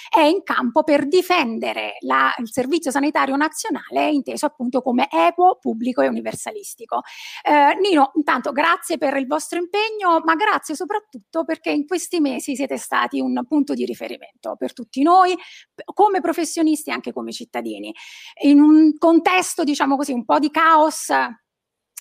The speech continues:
informativo, eh, un po' responsabili i giornalisti e i media, ma anche molti tuoi colleghi purtroppo,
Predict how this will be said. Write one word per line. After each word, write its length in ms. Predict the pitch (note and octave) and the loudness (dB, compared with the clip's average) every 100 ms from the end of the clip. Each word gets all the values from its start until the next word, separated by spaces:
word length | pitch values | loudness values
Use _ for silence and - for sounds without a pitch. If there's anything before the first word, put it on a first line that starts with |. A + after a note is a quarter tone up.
| _ | _
informativo, 1120 | D4 - D4+ D#4 E4+ F4 F4+ E4+ E4+ F4 F4 - | -6 0 2 4 0 0 -4 2 4 4 0 -14
eh, 300 | C4 B3+ B3+ | -10 -8 -8
un 140 | B3 | -6
po' 240 | C4 D4 D4+ | 0 2 2
responsabili 920 | D4+ D4 D4+ C#4+ E4 D#4 B3+ B3+ A#3+ _ _ _ | -4 -8 -6 -6 0 -2 -2 -6 -8 _ _ _
i 120 | C#4 A#3+ | -10 -4
giornalisti 600 | C#4+ D4 D4 D#4 - F4 | -2 0 0 -2 -2 -2
e 40 | |
i 40 | E4+ | 0
media, 340 | A#3+ A3 A#3 | -2 -2 -2
ma 160 | A#3+ C4 | 0 2
anche 380 | D4 D#4+ D#4+ | 2 0 -2
molti 480 | D4+ C4+ C#4+ C#4+ D4+ | 0 0 0 -2 -6
tuoi 520 | D4 A#3 A3+ A#3 A#3 - | -2 -2 0 -2 -4 -8
colleghi 640 | B3 A#3+ A3 A3+ A3+ A3+ | -8 -6 -6 -6 -8 -10
purtroppo, 760 | A3+ - - A3+ - - B3+ | -12 -16 -10 -10 -10 -4 -4